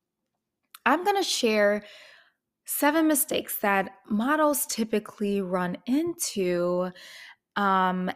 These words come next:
and may just be contributing to that rejection,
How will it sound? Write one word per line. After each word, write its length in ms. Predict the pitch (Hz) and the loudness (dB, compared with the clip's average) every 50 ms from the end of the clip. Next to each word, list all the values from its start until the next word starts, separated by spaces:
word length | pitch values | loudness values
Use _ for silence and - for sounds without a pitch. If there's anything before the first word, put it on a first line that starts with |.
| - _ - | -6 _ -2
and 840 | 226 240 226 214 202 202 202 196 196 202 202 202 202 202 202 196 - 202 | 0 0 2 2 0 0 0 0 0 0 0 0 0 0 0 0 -2 -4
may 680 | 190 180 185 190 202 233 269 294 302 302 302 294 269 247 214 - | -6 -4 -4 -2 0 0 0 0 0 -2 -4 -6 -8 -12 -12 -6
just 500 | - 233 233 247 240 - - - - _ | -2 -2 0 0 -2 -2 -6 -8 -8 _
be 160 | 214 208 208 | -4 -4 -4
contributing 640 | - - 202 190 - 214 202 202 214 220 214 208 214 | -4 -6 -6 -6 -4 -4 -4 -2 -2 -2 0 -2 -2
to 720 | 214 - - - 190 190 185 185 185 185 185 185 185 196 - - _ _ _ _ _ _ - - _ _ _ _ _ - 180 165 | -2 -4 -6 -4 -4 -2 -2 -2 0 0 0 0 0 -2 -4 -10 _ _ _ _ _ _ -16 -16 _ _ _ _ _ -14 -4 0
that 260 | 190 180 180 - - | 2 2 2 2 0
rejection, 800 | 190 185 175 - 196 175 - - - - - 180 170 170 185 - | 0 -2 -2 -2 -2 -4 -4 -4 -6 -8 -6 -6 -6 -6 -8 -10